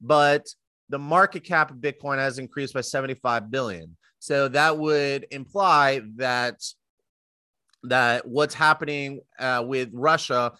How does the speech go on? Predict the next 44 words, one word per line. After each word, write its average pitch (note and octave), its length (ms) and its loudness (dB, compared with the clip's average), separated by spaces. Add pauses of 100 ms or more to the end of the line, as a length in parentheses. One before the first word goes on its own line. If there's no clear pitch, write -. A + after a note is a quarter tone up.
(140)
they C#3+ 220 2
are C#3 120 2
not C3+ 500 2
using B2+ 500 -6
it A#2 260 -6 (260)
to C3 120 -8
skirt A#2+ 520 -4 (120)
sanctions. A2 760 -6 (260)
Now, C#3 360 0
Bitcoin F#3 580 -2
is D#3 140 -2
also F3 320 2
up C#3+ 240 0
nine D#3 280 0
percent D#3+ 380 -8
in C#3 60 -12
February, C#3 360 -2
making C3+ 460 -8
a C#3 80 -8
deviation C#3 760 -4
from C#3 160 -4
the F3 80 -6
norm B2 400 -4
as A#2+ 240 -6
other C#3+ 220 -2
risk C#3 280 -6
on C#3 140 0
assets A2 640 -4
approach G#2+ 400 -6
negative G#2+ 380 -8 (100)
territory. C3 580 -4 (440)
As E3 240 -2
a E3+ 40 -2
matter E3+ 300 6
of E3+ 80 2
fact, C#3 380 -2
Bitcoin D3 400 -8
is B2+ 120 -8
outperforming G#2+ 840 -8
gold A2+ 500 -2
right G2 300 -4
now, F#2+ 240 -4
which G#2 220 -8
is A2 320 -12